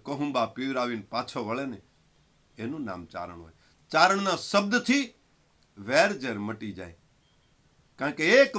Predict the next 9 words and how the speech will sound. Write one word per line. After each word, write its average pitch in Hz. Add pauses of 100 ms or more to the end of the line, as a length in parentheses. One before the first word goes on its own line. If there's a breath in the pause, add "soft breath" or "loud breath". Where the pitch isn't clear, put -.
બાત 170 (140)
કહન 156 (160)
કી 127 (120)
ઓર 127 (240)
એક 160 (120)
કહન 131 (140)
કી 113 (100)
નાય, 139 (1200)
ફૂંકે 165